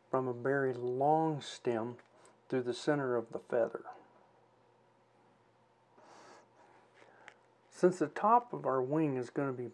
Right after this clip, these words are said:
black, I'm gonna start by tying the black C D C puff onto the fly first. Now from the tie-off point to the end of the hook, I want it to be about twice the length of the entire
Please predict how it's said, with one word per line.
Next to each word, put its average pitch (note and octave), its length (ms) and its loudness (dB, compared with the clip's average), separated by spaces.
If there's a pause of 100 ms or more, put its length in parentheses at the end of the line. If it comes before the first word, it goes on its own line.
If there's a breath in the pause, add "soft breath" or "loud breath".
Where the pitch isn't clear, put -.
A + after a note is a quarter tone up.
(100)
black, C3+ 520 -4 (220 loud breath)
I'm D3 80 -6
gonna C3 120 -8
start - 380 0
by C#3 140 0
tying C3+ 440 -2
the B2 60 -6
black D#3 640 2
C - 180 -6
D B2 200 -4
C C3+ 220 -10 (100)
puff A#2 300 0 (580)
onto C3 340 -4
the A2 80 -10
fly B2 360 -2 (160)
first. B2+ 500 -6 (600 loud breath)
Now - 140 -2
from C#3+ 240 -2
the C3 80 -2
tie-off E3 720 2
point C3 380 -2 (640 loud breath)
to - 80 -2
the - 220 -6 (300)
end F#3+ 280 4
of E3+ 100 -2
the D3 80 -4
hook, - 540 0 (600 loud breath)
I B2 120 -2
want E3+ 300 0
it - 120 -10
to C3+ 80 -2
be A#2+ 360 -2 (100)
about B2 420 -4 (220)
twice C#3 500 -2
the C3 80 -4
length B2+ 500 -4
of A#2 140 -4
the B2 120 -10
entire A2+ 560 -2